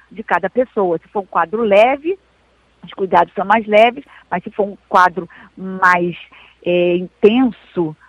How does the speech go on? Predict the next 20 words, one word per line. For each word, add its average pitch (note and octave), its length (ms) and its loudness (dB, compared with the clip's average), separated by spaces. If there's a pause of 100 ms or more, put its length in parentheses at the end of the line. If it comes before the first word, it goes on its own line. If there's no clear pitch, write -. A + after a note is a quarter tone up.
(140)
mais E3+ 200 -2
agudo, F3+ 640 0
mais F3 220 0
severo, G3 500 4
aí F#3+ 320 0
sim, F3+ 80 -16
essa F3 160 -10
paciente F3 420 -10
vai G3+ 220 2
ser A3 80 -8
encaminhada F3+ 480 -4
pra - 160 -20
um - 20 -18
hospital G3 540 2 (300)
e, G3+ 160 0
eventualmente, F#3+ 520 -2
até F#3+ 360 -2 (200)
sofrer G3 240 -6
uma F#3 120 -8
internação. F#3 520 -6